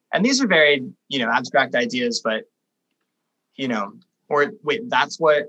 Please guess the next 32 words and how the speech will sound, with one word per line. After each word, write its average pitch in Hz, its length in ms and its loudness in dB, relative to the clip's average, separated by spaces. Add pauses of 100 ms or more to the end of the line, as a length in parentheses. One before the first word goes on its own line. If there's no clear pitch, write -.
that's 143 320 -2
why 131 240 2
linear 127 440 -4
regression 113 340 -6
is 113 100 -10
good. 127 140 -8
That's 135 180 -6
what 147 120 -6
sum 131 260 -4
squared 120 280 -4
error 143 240 0
is. 147 120 -2
That's 127 160 -4
what 120 120 -10
R 117 140 0
squared 139 460 -2
is. 151 260 0
Wait, 135 160 -2
you 165 80 -6
can 175 160 -4
generalize, 135 540 -2
like, 131 120 -12 (360)
all 240 160 0
these 262 160 -4
kinds 202 200 0
of 151 120 -8
things. 170 580 -4 (600)
The 156 100 -2
more 190 300 2
times 180 360 0
you 139 120 -4
see 156 560 -2